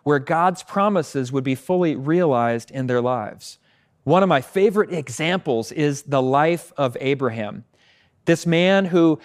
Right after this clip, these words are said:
was a pagan who lived in what would be modern-day Iraq, who God would call to be the original father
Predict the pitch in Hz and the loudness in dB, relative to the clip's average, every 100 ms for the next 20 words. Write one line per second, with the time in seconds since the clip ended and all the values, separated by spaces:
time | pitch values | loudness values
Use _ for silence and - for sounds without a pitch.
0 | - - 160 156 143 160 143 - - 202 | -16 0 2 4 2 0 0 0 0 2
1 | 214 202 196 170 170 151 170 196 170 151 | 4 4 2 2 0 2 4 4 2 0
2 | 156 170 170 151 156 143 165 202 185 170 | 0 2 0 2 0 2 4 2 2 2
3 | 180 143 139 139 175 160 117 - - - | 4 2 2 2 4 4 0 -6 -20 -20
4 | - 202 190 135 190 185 233 208 180 165 | -4 2 2 4 2 4 4 2 2 0
5 | - - 202 202 170 156 160 165 156 147 | -2 0 4 6 4 0 -2 0 -2 -2
6 | 180 165 147 190 233 214 220 196 - 185 | 0 0 2 2 0 2 2 0 0 0
7 | 214 185 127 127 | 2 2 0 -2